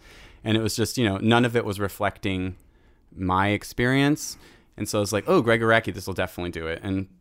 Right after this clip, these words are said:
just remember feeling like I liked the movie, but still not feeling that crazy about it.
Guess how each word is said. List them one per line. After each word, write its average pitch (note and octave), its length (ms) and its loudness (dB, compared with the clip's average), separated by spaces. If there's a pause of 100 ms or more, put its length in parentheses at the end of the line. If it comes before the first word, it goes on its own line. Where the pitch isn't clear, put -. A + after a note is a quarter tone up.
(120)
just G#3+ 300 -2
remember C3+ 340 4
feeling A2 280 2
like G2 140 0
I G#2+ 60 0
liked A#2+ 260 2
the A#2 80 -2
movie, G#2+ 240 2
but F2+ 160 -6
still G2 180 -4
not F2+ 160 -6
feeling F2 380 -8 (540)
that E2+ 120 -6
crazy F2+ 320 -4
about F2+ 220 0
it. F2+ 120 -4